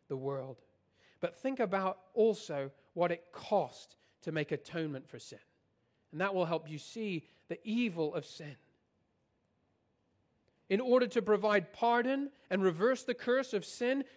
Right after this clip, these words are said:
God had to send his only son to die the death of a sinner,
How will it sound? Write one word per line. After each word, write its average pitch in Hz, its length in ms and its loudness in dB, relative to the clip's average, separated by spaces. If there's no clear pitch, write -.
God 240 320 6
had 202 200 0
to 214 100 0
send 247 420 -4
his 202 320 -6
only 254 500 -2
son 233 600 -6
to 233 100 -4
die 233 380 0
the 277 120 0
death 185 380 -2
of 180 100 -4
a 220 60 0
sinner, 233 480 -6